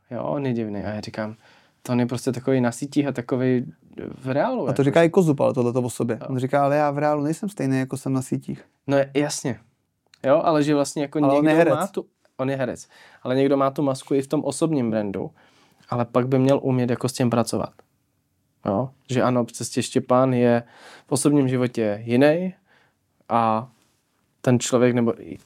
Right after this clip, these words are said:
Speaker 1: já jsem taky, jako, na sítích si myslím, že jsem víc jako já.
Speaker 2: Profesionál.
Speaker 1: Víc, no, nebo, jako, víc profesionál, ale když se se mnou potkáš na networkingu, tak umím jít s tebou profesionální linku,
Speaker 2: Hmm.
Speaker 1: ale umím se s tebou pobavit prostě,
Speaker 2: No, já tě vím.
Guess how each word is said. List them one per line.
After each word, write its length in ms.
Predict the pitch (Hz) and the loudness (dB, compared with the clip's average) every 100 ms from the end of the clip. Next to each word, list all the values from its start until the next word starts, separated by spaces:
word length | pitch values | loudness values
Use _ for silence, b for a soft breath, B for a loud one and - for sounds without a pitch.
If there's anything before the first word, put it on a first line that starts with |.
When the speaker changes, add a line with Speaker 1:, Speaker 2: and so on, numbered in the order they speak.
| - 180 | -14 0
Speaker 1:
já 240 | 120 117 | 2 2
jsem 180 | - 131 | 0 -2
taky, 240 | 113 - | -2 2
jako, 340 | 127 110 123 120 B B B _ | 2 4 0 0 B B B _
na 100 | 123 | -4
sítích 360 | 123 135 135 131 | -2 -4 -4 -2
si 80 | 135 | 0
myslím, 280 | 123 135 | 0 -2
že 80 | 127 | -2
jsem 260 | 123 131 123 | 0 0 2
víc 400 | 131 135 - - | 2 0 -6 -6
jako 260 | 123 117 135 | -6 0 2
já. 200 | 113 95 | 2 4
Speaker 2:
Profesionál. 640 | 139 135 139 131 123 127 135 b b b - | 2 2 0 0 0 -4 -6 b b b -6
Speaker 1:
Víc, 160 | 139 | -2
no, 160 | 139 131 | 2 2
nebo, 140 | 143 | 4
jako, 220 | 135 135 123 | 2 2 0
víc 200 | 143 143 | -2 -2
profesionál, 600 | 135 139 131 139 143 - | -2 -2 -2 0 0 0
ale 280 | 131 131 131 b b b | 0 0 -4 b b b
když 140 | 135 | -8
se 160 | - 139 | -2 -2
se 140 | - | 0
mnou 160 | 143 135 | 2 0
potkáš 420 | 135 - 135 135 | -2 -2 0 0
na 80 | 135 | -2
networkingu, 800 | 110 - 123 127 131 127 143 156 b b _ | -4 -4 -8 -4 -2 0 0 -2 b b _
tak 220 | - 131 - - - | -2 -2 -2 -14 0
umím 340 | 147 135 131 - | 2 4 2 -2
jít 140 | 147 | -4
s 60 | - | 2
tebou 220 | 139 131 | 2 2
profesionální 580 | 123 120 127 131 131 131 | 0 -4 -4 0 2 2
linku, 440 | 127 123 143 151 165 | 0 -2 -2 -2 -2
Speaker 2:
Hmm. 80 | 143 | 0
Speaker 1:
ale 140 | 117 | 0
umím 260 | 127 123 117 | 0 -2 -4
se 120 | 123 | -6
s 60 | |
tebou 260 | - 123 117 | -2 -2 -2
pobavit 500 | 120 120 117 113 110 | -4 -2 0 -2 -4
prostě, 460 | 120 113 - 120 113 | -10 -10 -6 -2 2
Speaker 2:
No, 60 | |
já 40 | 147 | 4
tě 120 | 185 185 | 4 4
vím. 160 | 233 | 2